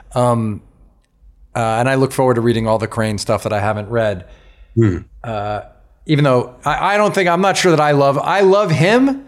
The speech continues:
Speaker 1: I'm not sure that I love the work as much as you do, but I'm di-, you know, I'm fully diving into the work. Um,
Speaker 2: Listen,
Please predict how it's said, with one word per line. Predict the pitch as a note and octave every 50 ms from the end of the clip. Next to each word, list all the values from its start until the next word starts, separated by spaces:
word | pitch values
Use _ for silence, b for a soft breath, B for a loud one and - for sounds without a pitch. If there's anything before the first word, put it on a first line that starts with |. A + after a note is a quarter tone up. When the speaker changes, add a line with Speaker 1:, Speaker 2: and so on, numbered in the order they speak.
| B B B B
Speaker 1:
I'm | D3+ F#3+ G3
not | G3+ F#3+ -
sure | - - F#3
that | F3 E3
I | D#3+ D#3
love | D3 D3 D3+ C#3
the | B2 C3+
work | A#2+ A#2+ C#3 C#3+ C#3 C#3
as | D#3+ C#3+
much | C#3 D#3+ D3+ - D3+
as | C#3+ A#2+ D#3+
you | E3+ D#3+
do, | E3+ F#3+ F#3+ F#3 F3+ B B B B B
but | - D3+ D3+
I'm | D3+ D3 D3 D3 C#3+ C#3 C3+
di-, | B2+ D3+ C#3+ C#3 C#3+ C#3+ C3+ D3+
you | D3 C3
know, | C3
I'm | C3 B2+
fully | - - E3 D3 C#3 C3+ B2 A#2
diving | G2+ G2 B2 A#2 A#2+ A#2+ A2+ A2 A#2 G#2+ G#2+ A2 - - - -
into | D3 C3 A#2 B2 A2+ A#2+ C3
the | C3 C3+
work. | C#3 D3+ D#3 E3 D#3 - - B B B B B B B B _ -
Um, | D#3+ D#3 D3+ D3 C#3+ C#3+ C#3 C3+
Speaker 2:
Listen, | C#3+ F3+ F3+ F3+ - -